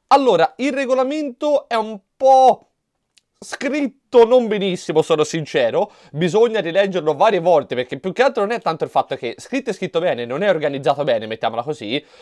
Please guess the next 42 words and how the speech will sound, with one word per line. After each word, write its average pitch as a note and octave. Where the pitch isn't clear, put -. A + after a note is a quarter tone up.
e C4
questo B3+
gioco A3+
ha A#3
tre G3
giochi E3+
in D#3+
uno, F3+
perché C4
ha F#3+
tre F#3+
fasi, G#2
una F#3+
fase C4+
porto, D3+
una B3+
fase C4
viaggio D3
e C4
una C#4
fase C3+
avventura. A#2+
La F3+
cosa B3+
bella C4
è C4
che F3
ogni A3
fase D3+
di D#3+
questo B3+
gioco A3
ha C#4+
un F3
setup F3+
nuovo D3+
e G#3+
delle C4
regole D#3+
particolari, A#2
quindi D#3
fidatevi, F3+